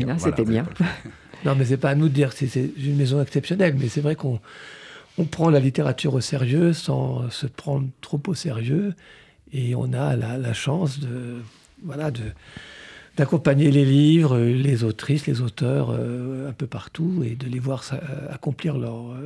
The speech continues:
Speaker 3: leur œuvre, euh, à côté de nous. Et c'est, c'est merveilleux. On a beaucoup de chance. On a beaucoup de chance.
Speaker 1: Et Igor Gra-, Igor, oh, pou, Igor Gran, maintenant que vous êtes, euh, rescapé de Twitter, euh, vous écrivez quoi ? <laughs>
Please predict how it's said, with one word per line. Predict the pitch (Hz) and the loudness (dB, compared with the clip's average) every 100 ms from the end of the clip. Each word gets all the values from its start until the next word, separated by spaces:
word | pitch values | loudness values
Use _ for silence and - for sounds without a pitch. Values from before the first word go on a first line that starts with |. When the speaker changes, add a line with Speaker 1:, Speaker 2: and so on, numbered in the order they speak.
| 156 | -10
Speaker 3:
leur | 143 123 | -8 -2
œuvre, | 175 185 131 | -2 -2 -4
euh, | 131 135 147 160 | -6 -8 -10 -14
à | 139 | -12
côté | - 139 143 | -10 -6 -4
de | |
nous. | 151 233 | -2 -2
Et | 180 | -2
c'est, | - 123 127 _ _ _ | -4 -10 -10 _ _ _
c'est | - 139 | -8 -6
merveilleux. | 127 127 170 | -4 -4 -4
On | 175 | -2
a | 131 | -2
beaucoup | 127 170 | -2 -2
de | 156 | -2
chance. | 208 123 - - | -2 -2 -6 -10
On | 131 | -8
a | |
beaucoup | 123 170 151 | -6 -6 -6
de | 135 | -6
chance. | 170 143 - - _ _ - - | -8 -10 -12 -20 _ _ -14 2
Speaker 1:
Et | 190 | 4
Igor | 180 170 | 4 4
Gra-, | 175 185 - | 2 0 0
Igor, | 147 190 175 180 214 196 226 143 | 0 2 4 2 2 4 4 4
oh, | - | 0
pou, | - 277 226 | 0 2 4
Igor | 156 175 190 160 | 4 4 4 4
Gran, | 190 | 4
maintenant | 185 170 208 | 6 8 8
que | |
vous | 175 180 | 6 4
êtes, | 180 170 | 4 2
euh, | 156 143 - - - _ | 2 0 -6 -20 -20 _
rescapé | - 208 202 190 - 185 | 2 2 4 2 4 4
de | 165 | 4
Twitter, | 151 175 - 170 165 156 | 0 0 2 4 4 2
euh, | 113 | 0
vous | 120 135 | 0 -2
écrivez | 139 151 143 | -2 -2 -2
quoi ? | 147 151 | 0 0
<laughs> | 170 | 2